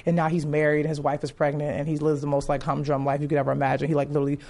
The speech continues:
wakes up and, like, goes for runs and things like that. And I always tease him 'cause he's more square than me, and I'm a pretty square person. Um, and so though, what, so really what they represented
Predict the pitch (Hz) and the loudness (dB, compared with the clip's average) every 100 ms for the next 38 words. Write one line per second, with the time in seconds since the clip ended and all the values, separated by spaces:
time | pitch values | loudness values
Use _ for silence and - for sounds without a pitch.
0 | - 151 156 151 - 147 147 151 147 147 | -10 -4 -4 -2 -4 -4 -4 -4 -2 0
1 | 147 - 143 151 147 143 156 160 156 147 | 0 -2 0 2 2 0 -2 0 2 0
2 | 139 147 151 151 143 - 175 151 143 151 | 0 0 2 2 2 0 -2 -2 -2 -2
3 | 165 156 147 - 156 147 143 143 165 180 | 0 2 0 0 -2 0 0 0 -2 -2
4 | - 175 165 165 202 170 - 170 156 165 | -4 0 2 4 4 2 2 0 4 2
5 | 170 196 202 - - - 190 185 175 170 | 2 0 -2 -10 -2 6 8 10 10 6
6 | - 185 170 202 185 180 - - 175 220 | 4 2 4 6 6 4 -6 -2 6 8
7 | 269 254 214 214 247 220 220 269 233 220 | 8 6 4 4 4 6 6 6 6 6
8 | 190 180 175 170 170 170 165 151 | 4 4 4 2 2 4 2 0